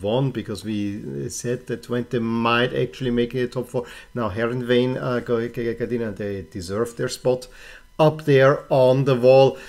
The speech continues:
Waalwijk with a five one over Cambuur. That also seems like, but, you know, there were two red cards in there as well.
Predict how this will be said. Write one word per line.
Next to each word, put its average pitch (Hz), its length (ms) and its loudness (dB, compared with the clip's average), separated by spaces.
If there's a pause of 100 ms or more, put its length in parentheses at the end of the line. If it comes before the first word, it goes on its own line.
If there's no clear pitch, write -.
(160)
Waalwijk 139 640 4
with 117 100 -2
a 113 60 -4
five 123 420 -2
one 127 140 2
over 113 160 -2
Cambuur. 139 680 0
That 123 280 0
also 135 460 0
seems 131 340 -2
like, 131 160 0
but, 117 160 -4
you 117 60 -2
know, 113 160 -2
there 107 100 -4
were 104 140 -4
two 127 180 -6
red 117 300 -2
cards 110 280 -2
in 123 260 -4
there 113 360 -2
as 107 240 -10
well. 104 260 -4